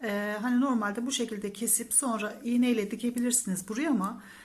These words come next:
e, böylesi daha güzel ve daha esnek olacak. O yüzden size bunu da göstereyim hemen. Şimdi ne yapacağız burada? Şu ilk ilmeğimiz düz ilmekti.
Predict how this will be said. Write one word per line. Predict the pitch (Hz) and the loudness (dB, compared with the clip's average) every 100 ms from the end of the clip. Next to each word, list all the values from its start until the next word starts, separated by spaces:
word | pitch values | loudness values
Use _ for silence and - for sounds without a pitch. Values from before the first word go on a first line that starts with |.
| - 220 | -14 -6
e, | 214 226 | -4 0
böylesi | 294 240 247 247 | 0 2 2 0
daha | 240 262 | -2 -2
güzel | 240 196 247 | -2 -2 -2
ve | 247 240 | -2 -2
daha | 226 226 | -2 -2
esnek | 214 - 185 151 - | -4 -4 -4 -6 -10
olacak. | 180 190 - - - | -8 -4 -4 -6 -2
O | 277 | 0
yüzden | 240 - 233 277 | 0 0 0 0
size | 269 277 269 | 0 0 0
bunu | 254 262 | 2 2
da | 208 | 2
göstereyim | 165 185 - 190 202 190 | -2 -4 -4 -6 -4 -4
hemen. | 240 247 269 277 - - _ _ _ _ _ _ _ _ - - - - - _ _ | 2 4 4 0 -4 -20 _ _ _ _ _ _ _ _ -20 -20 -20 -20 -20 _ _
Şimdi | - - 294 247 269 | -2 2 4 4 6
ne | |
yapacağız | 285 269 - 220 208 - | 4 2 0 0 0 -2
burada? | 220 226 254 294 - - - - - - - - _ _ _ _ | -2 0 -2 -2 -8 -20 -20 -20 -20 -20 -20 -20 _ _ _ _
Şu | - - - - - 302 302 | -10 -6 -6 -4 -2 -4 0
ilk | 254 - - | -2 -2 -10
ilmeğimiz | - 196 190 196 226 269 - | -4 0 2 2 2 0 -2
düz | 269 240 | 0 0
ilmekti. | 185 175 170 - 294 | 0 -4 -8 -4 -4